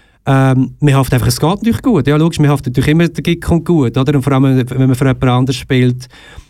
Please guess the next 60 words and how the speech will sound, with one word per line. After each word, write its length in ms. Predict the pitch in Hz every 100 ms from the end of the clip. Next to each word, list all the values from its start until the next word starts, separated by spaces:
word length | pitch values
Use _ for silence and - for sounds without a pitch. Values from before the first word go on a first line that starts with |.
| _
ja, 160 | 107
kann 120 | 175 123
es 120 | 127
auch 80 | 139
mal 140 | 175
Gätze 340 | 170 180 -
geben. 220 | 180 190 143
Ich 60 |
meine, 280 | 131 127 120 -
wenn 200 | 120 120
man 80 | 120
mal 120 | 120
irgendetwas 320 | 123 127 123
versagt 500 | - 131 123 123 127
oder 180 | 113 117
ja, 280 | 117 127 139
und 160 | 135 120
ich 120 | 101
meine, 240 | 107 104
dann 140 | 101 104
kann 80 | 107
es 140 | -
natürlich 200 | - 98
schon, 260 | 135 165 220 135
ja, 180 | 120 190
dann 140 | 254 202
kann 80 | 190
es 260 | - - -
mühsam 340 | 143 185 185
werden. 360 | 214 208 123 117
Und 60 |
je 100 | 117
nachdem, 260 | 135 - 127
wie 120 | 131
halt 140 | 131 127
die 40 |
Leute 260 | 120 123 123
drauf 300 | 127 131 -
sind, 240 | 143 123 - - - -
ob 120 | 139
die 80 | 139
jetzt 100 | 127
eher 180 | 131 123
flexibel 540 | 123 113 - 202 185
sind 480 | 175 180 170 170 170
oder 160 | 143 127
jetzt, 260 | 123 -
ob 140 | 127 120
die 160 | 131
vielleicht 180 | 127 127
eher 140 | 127 131
ein 80 |
bisschen, 280 | 127 127 127
äh, 400 | 120 120 117 117
so 280 | 110 127 123
gewickelt 420 | 123 127 127 127
sind, 160 | 131 127
dass 80 | 127
jetzt 180 | 123
alles 400 | 127 123 131 -